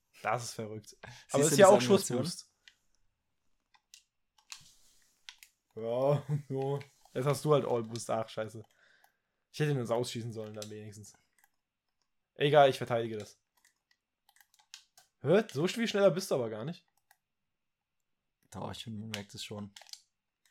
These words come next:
Speaker 1: Du bist halt durch außen.
Speaker 2: Jetzt sehen wir mal den Schussboost. Hä? Er ist da.
Speaker 1: Bei All Boost geht auf einmal.
Speaker 2: Jetzt ist er da gewesen.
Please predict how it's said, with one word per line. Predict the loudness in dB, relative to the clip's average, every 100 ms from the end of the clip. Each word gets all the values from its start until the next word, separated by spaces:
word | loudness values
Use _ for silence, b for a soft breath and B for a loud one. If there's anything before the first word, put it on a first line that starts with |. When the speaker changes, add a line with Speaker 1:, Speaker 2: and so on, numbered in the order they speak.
| _
Speaker 1:
Du | -12
bist | -6
halt | -6 -6
durch | -12 -8
außen. | -4 -4 -6 -12 -16 -20 -20 _ _ _ -10
Speaker 2:
Jetzt | 0
sehen | 4 4
wir | 6
mal | 6
den | 8
Schussboost. | 6 8 8 6 4 -2 4
Hä? | 12 12 12 8
Er | 6 6
ist | 8
da. | 8 8 8 6
Speaker 1:
Bei | 6 8
All | 8
Boost | 8 6
geht | 6 8
auf | 6
einmal. | 2 -2 -6 -4
Speaker 2:
Jetzt | 0 2 4
ist | 4
er | 6
da | 6 6
gewesen. | 2 -2 -4 -8